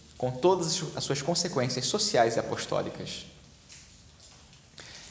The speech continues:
A gente diz, né, que a vida cristã é revestir-se de Cristo. E no nosso caso, né, claro, como cristãos, todos nós nos revestimos de Cristo. A Elisa até ontem trouxe a carta aos Filipenses,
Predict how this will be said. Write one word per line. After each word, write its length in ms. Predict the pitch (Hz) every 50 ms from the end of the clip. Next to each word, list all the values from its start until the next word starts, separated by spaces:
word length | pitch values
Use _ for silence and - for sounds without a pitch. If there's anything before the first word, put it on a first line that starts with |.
| - - - - - - - - - - - - - - - - - - -
A 80 | -
gente 180 | 127 127 - 135
diz, 200 | 131 147 156 147
né, 160 | 127 127 156
que 100 | 143 - -
a 60 | 107
vida 340 | 117 120 156 190 208 208 208
cristã 640 | - - - 165 143 143 - - - 214 294 339 - - - - - - - -
é 80 | - 147
revestir-se 580 | 160 160 151 160 151 - 151 147 143 147 135
de 80 | 120 120
Cristo. 420 | - - 113 110 - - - - - - - - - - - - - - - - - - - - - - - - - - - - - - - - - - - - - - - - - - - - -
E 80 | 151 147
no 100 | 156 156
nosso 300 | 156 190 233 - 151 -
caso, 340 | - 147 151 160 151 117 101
né, 240 | - 127 123 - - -
claro, 220 | - 139 131 107 -
como 180 | - 127 135
cristãos, 540 | - - - - 170 143 156 - - - - -
todos 200 | 160 160 180 170
nós 120 | 151 139 147
nos 80 | 143
revestimos 420 | 147 131 139 143 - 180 165 151 147
de 60 | 151
Cristo. 440 | - - - - - - - - -
A 60 | - 113
Elisa 220 | 113 117 120 127
até 180 | 123 - 135 127
ontem 240 | 120 123 123 139
trouxe 420 | 143 - 123 120 120 - - - - -
a 240 | 107 107 107 -
carta 220 | - - 107 107 -
aos 80 | 113
Filipenses, 680 | - - 151 - - 135 131 127 143 - - - -